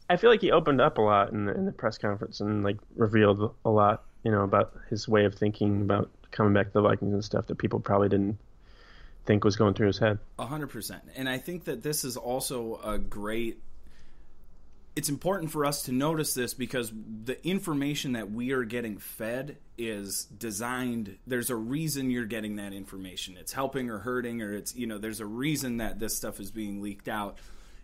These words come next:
Speaker 2: And so it is important for us as fans to recognize that these guys aren't always as we perceive them, uh, to be, you know, whether that's good or bad or whatever, it's not always the case.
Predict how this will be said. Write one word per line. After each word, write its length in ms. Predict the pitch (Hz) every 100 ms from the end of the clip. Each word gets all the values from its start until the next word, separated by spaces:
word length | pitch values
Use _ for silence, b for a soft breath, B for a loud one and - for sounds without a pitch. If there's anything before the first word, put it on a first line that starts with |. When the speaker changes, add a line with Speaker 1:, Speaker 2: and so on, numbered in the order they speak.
| b
Speaker 2:
And 100 | 127
so 200 | 139 135
it 60 | 180
is 140 | 214
important 440 | 147 120 110 101
for 160 | 101 110
us 260 | 101 101 -
as 460 | 107 104 107 98 -
fans 640 | - - 113 107 104 101
to 120 | -
recognize 680 | 110 127 135 117 117 113 101
that 160 | 110 101
these 260 | 147 139
guys 360 | 143 135 127 117 -
aren't 240 | 123 123 -
always 720 | 120 117 117 110 107 101 98 -
as 320 | 107 104 107
we 160 | 107 101
perceive 640 | - 107 - - 107 101
them, 340 | 101 92 92 92 - - - -
uh, 280 | 101 92 87 -
to 100 | 98
be, 280 | 113 - - -
you 180 | 104 95
know, 160 | 92 - -
whether 320 | 110 98 95
that's 280 | 92 92 -
good 260 | 143 131
or 60 | 117
bad 340 | 110 120 117
or 140 | 107 98
whatever, 560 | 101 107 131 135 110 107
it's 180 | 101
not 300 | 117 110 104 -
always 420 | 110 98 95 92
the 60 | 98
case. 320 | 98 98 -